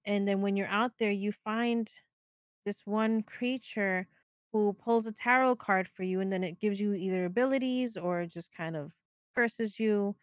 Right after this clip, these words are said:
and you can take your pick on whatever you wanna choose on there. And then that'll go for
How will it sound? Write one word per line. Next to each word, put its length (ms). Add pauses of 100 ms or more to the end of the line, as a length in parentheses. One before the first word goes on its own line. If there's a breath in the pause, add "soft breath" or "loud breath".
(260 soft breath)
and 180
you 80
can 200
take 220
your 120
pick 280
on 180
whatever 340
you 160
wanna 320
choose 420
on 320
there. 300 (420)
And 80
then 140
that'll 300
go 220
for 380